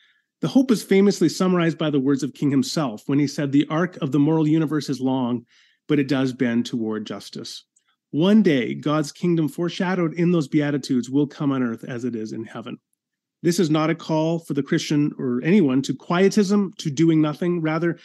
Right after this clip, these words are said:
Christians have recognized that hope is a rallying call to action. As the Apostle Paul put it, uh, "Let us not become weary in doing good,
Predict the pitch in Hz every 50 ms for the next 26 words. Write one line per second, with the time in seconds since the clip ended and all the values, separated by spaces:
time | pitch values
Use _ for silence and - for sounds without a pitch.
0 | - - _ _ _ - 226 214 - 233 214 190 - 160 - 175 156 151 170 170
1 | 170 - 175 156 156 147 135 135 156 156 151 147 - - - 165 160 156 - -
2 | _ _ _ _ _ - 139 147 135 139 147 156 180 185 175 170 160 156 - -
3 | 139 131 131 131 - - 160 - - 135 135 - - - 131 - 113 - _ _
4 | _ _ _ _ _ _ _ _ 147 139 151 147 135 - - 170 165 - - 165
5 | 147 135 - - 170 160 151 143 143 - - 220 208 156 123 123 - - _ _
6 | _ _ _ _ _ _ _ _ - 131 123 123 117 - - - _ - 135 139
7 | 165 175 165 - 196 196 233 240 214 - 196 175 147 156 165 170 180 185 175 170
8 | 170 160 165 165 160 160 143 147 135 123 135 160 160 -